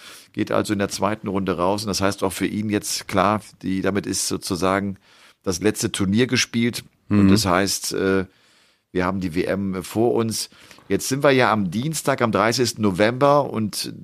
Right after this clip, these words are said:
Speaker 1: da wir jetzt am Sonntagnacht hier unsere Folge aufzeichnen, wissen wir nicht, wer es in das Qualiturnier geschafft hat oder
Speaker 2: Genau,
Speaker 1: bei der,
Speaker 2: ja.
Speaker 1: beim, beim B D P A Qualifier geschafft hat. Steffen
Speaker 2: Genau.
Speaker 1: Siebmann ist noch da.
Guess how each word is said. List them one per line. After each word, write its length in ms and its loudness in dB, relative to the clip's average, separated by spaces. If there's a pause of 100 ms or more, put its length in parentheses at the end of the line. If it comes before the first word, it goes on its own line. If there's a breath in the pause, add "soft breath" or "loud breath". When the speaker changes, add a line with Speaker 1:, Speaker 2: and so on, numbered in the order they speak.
(100)
Speaker 1:
da 180 2
wir 100 4
jetzt 360 0 (200)
am 120 -2
Sonntagnacht 1200 -2 (380)
hier 160 -2
unsere 260 -2
Folge 400 2
aufzeichnen, 640 2
wissen 280 -4
wir 100 6
nicht, 460 -4
wer 240 4
es 140 -2
in 280 -10
das 180 0
Qualiturnier 600 2
geschafft 420 -2
hat 160 -6
oder 140 4
Speaker 2:
Genau, 200 6
Speaker 1:
bei 160 6
der, 140 0
Speaker 2:
ja. 120 4
Speaker 1:
beim, 160 -4 (160)
beim 320 -2
B 180 0
D 100 2
P 160 4
A 80 6
Qualifier 540 4
geschafft 400 0
hat. 160 0 (260 loud breath)
Steffen 280 4
Speaker 2:
Genau. 100 4
Speaker 1:
Siebmann 400 2
ist 180 -4
noch 160 0
da. 320 4